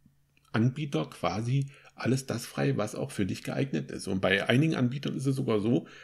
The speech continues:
dass du erstmal einen Test durchführen musst. Also einen Test in der Hinsicht, ähm, dass du erstmal ein paar Fragen beantworten musst,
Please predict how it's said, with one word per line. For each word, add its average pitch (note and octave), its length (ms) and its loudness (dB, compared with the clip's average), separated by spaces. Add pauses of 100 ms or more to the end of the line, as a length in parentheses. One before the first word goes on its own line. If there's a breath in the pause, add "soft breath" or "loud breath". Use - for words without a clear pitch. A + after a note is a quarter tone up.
(160 loud breath)
dass - 200 -8
du G#2 220 0
erstmal - 340 -4
einen - 80 -6
Test - 280 -6
durchführen G#2+ 400 0
musst. - 200 -8
Also G2 160 2
einen F#2+ 80 4
Test - 260 -4
in B2+ 80 4
der G#2+ 140 8
Hinsicht, D3 440 0 (360 loud breath)
ähm, A#2 340 4
dass A2+ 220 -4
du B2+ 140 2
erstmal - 280 0
ein - 60 -2
paar F#2 80 2
Fragen G3 260 -2
beantworten C#3 380 2
musst, D3+ 220 2